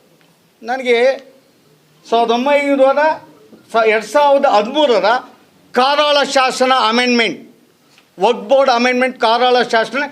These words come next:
ಇಡೀ ದೇಶಕ್ಕೆ ಮನಮೋಹನ್ ಸಿಂಗ್ ಅವ್ರು ಮಾಡಿದ್ದು ಅನ್ನೋದನ್ನು ಅನೇಕರು ಅರ್ಥ ಮಾಡ್ಕೊಬೇಕು. ಆವತ್ತಿನ ಅಮೆಂಡ್ಮೆಂಟಲ್ಲಿ ಹೇಳ್ತಾರೆ, ಆವತ್ತಿನ ಅಮೆಂಡ್ಮೆಂಟ್‌ನಿಂದ ಕೇಂದ್ರ ಸರ್ಕಾರ ಹೇಳ್ತದೆ, ವಕ್ಫ್ ಬೋರ್ಡ್ ಟ್ರಿಬ್ಯುನಲ್‌ನ ಜಡ್ಜ್‌ಮೆಂಟ್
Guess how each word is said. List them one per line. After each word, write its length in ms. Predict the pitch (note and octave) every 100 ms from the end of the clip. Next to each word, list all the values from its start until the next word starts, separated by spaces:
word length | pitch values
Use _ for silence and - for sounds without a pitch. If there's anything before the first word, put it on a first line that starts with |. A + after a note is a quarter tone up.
| - - G3+
ಇಡೀ 300 | B3+ A#3+ E3
ದೇಶಕ್ಕೆ 500 | C4 C#4+ C4+ B3+ A#3+
ಮನಮೋಹನ್ 360 | G#3+ A3 A#3
ಸಿಂಗ್ 220 | A3+ A#3
ಅವ್ರು 140 | A3 G#3
ಮಾಡಿದ್ದು 300 | G3+ G3+ G#3
ಅನ್ನೋದನ್ನು 680 | G3+ G#3 B3+ C4 - - -
ಅನೇಕರು 340 | F#3+ B3 C4
ಅರ್ಥ 180 | G#3 G3 B3
ಮಾಡ್ಕೊಬೇಕು. 560 | A3+ G#3+ G#3+ F3+ D3+ - _ _ _ _ _ _ _ _ _ _ _ -
ಆವತ್ತಿನ 420 | G3+ C#4+ C#4+ C#4+
ಅಮೆಂಡ್ಮೆಂಟಲ್ಲಿ 680 | A#3+ C#4 D#4+ D#4 C#4+ C#4+ C4
ಹೇಳ್ತಾರೆ, 720 | C4 B3+ B3+ A3 C4+ D#4 - - _ _ _ _ -
ಆವತ್ತಿನ 340 | G#3+ C#4 C#4
ಅಮೆಂಡ್ಮೆಂಟ್‌ನಿಂದ 600 | C4+ B3 C4+ C4 B3+ C4 C4
ಕೇಂದ್ರ 300 | - B3+ A#3+
ಸರ್ಕಾರ 360 | A#3+ A#3+ B3
ಹೇಳ್ತದೆ, 720 | A3+ A3 G3 F#3+ G#3 C4 D4 _ _ _ _ _ _ _ -
ವಕ್ಫ್ 340 | G3+ C4+ A#3+
ಬೋರ್ಡ್ 280 | C4 D#4+ D4+
ಟ್ರಿಬ್ಯುನಲ್‌ನ 480 | C#4+ C#4+ C#4+ D4 C#4 G#3
ಜಡ್ಜ್‌ಮೆಂಟ್ 760 | E3 C#4+ C#4+ D4+ A#3+ - -